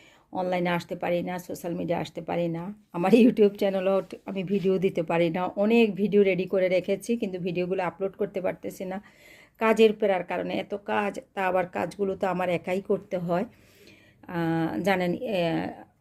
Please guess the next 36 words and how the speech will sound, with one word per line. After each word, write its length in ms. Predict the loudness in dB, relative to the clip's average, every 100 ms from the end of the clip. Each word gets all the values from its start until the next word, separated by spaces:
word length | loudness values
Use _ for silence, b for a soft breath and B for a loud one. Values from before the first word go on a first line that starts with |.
| -8
ইঞ্জিনিয়ার 480 | 0 4 4 4 2
সাহেব 400 | 0 -2 -2 0
মানে 380 | 0 0 0 -2 -4
আমার 220 | -6 -4
হাজব্যান্ড, 640 | 0 0 0 0 0 -2
উনি 240 | -6 -6
তো 240 | -4 -2 -2
কোনো 540 | -2 -4 -2 -2 -2 -6
এগুলো 320 | -8 -6 -4 -4
কিছুই 440 | -2 -2 2 2
জানে 300 | 4 0 0
না। 140 | -4 -8
উনি 200 | -6 -4
কোনো 400 | -4 -4 -4 -6 b b b b b b
এই 160 | -4 0
কাজকর্ম, 600 | 2 2 2 2 2 -2
সংসারের 580 | 4 4 4 2 0
যে 100 | -2
কাজকর্ম, 600 | -2 -2 -4 -2 0 0
এগুলো 360 | 0 0 4 4
স-, 160 | 2 -14 _ _
কোনো 200 | 4 6
কাজই 360 | 6 2 0 0
জানে 280 | 2 0 0
না 140 | -2
উনি, 320 | -4 -6 -8 _ -6
কোনো 180 | -4
কাজই 360 | -2 0 0 2
জানে 280 | 2 2 0
না। 280 | -2 -6 b b b b
ধরেন 340 | -4 0 0 4
বাসা 280 | 2 2 -4
ক্লিন 300 | -4 -6 -4
করতে 360 | -4 -2 -2
বললে 460 | 2 2 4 2 4
এক 240 | 2 0